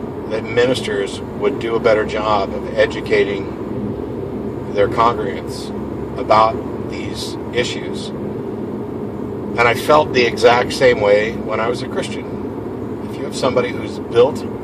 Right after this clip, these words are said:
their belief on these factual inaccuracies,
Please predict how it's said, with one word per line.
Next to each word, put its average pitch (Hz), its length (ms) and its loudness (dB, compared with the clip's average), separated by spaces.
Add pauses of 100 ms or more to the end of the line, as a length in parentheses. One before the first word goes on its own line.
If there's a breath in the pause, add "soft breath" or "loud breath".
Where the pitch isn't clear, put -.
their 117 360 4
belief 113 680 -2 (680)
on 110 540 2
these - 340 -6
factual 123 520 0
inaccuracies, 127 800 -4